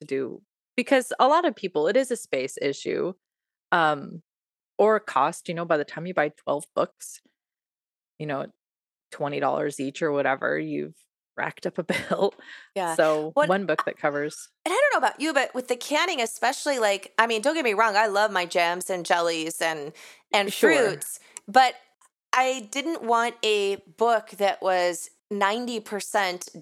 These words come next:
Speaker 2: different
Speaker 1: I know.
Speaker 2: types of fruits and jellies just by adding in some
Speaker 1: Yes.
Speaker 2: vanilla or weird spice that I've never heard of before.
Speaker 1: <laughs>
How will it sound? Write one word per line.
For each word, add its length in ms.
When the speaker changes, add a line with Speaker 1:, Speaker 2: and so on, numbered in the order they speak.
Speaker 2:
different 380
Speaker 1:
I 40
know. 60
Speaker 2:
types 440
of 140
fruits 300
and 140
jellies 340
just 180
by 220
adding 280
in 200
some 140
Speaker 1:
Yes. 80
Speaker 2:
vanilla 680
or 520
weird 320
spice 420
that 100
I've 160
never 200
heard 180
of 240
before. 640
Speaker 1:
<laughs> 60